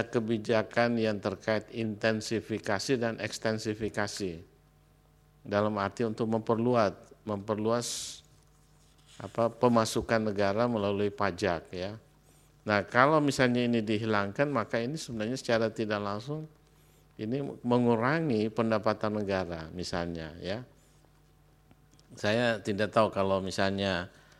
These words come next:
Pak Jul punya data, berapa banyak sih warga negara Indonesia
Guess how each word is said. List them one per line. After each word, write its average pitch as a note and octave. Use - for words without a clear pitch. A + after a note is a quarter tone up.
Pak G2
Jul G#2+
punya G2+
data, G2
berapa A2
banyak C3
sih C3+
warga A#2
negara G#2+
Indonesia G#2+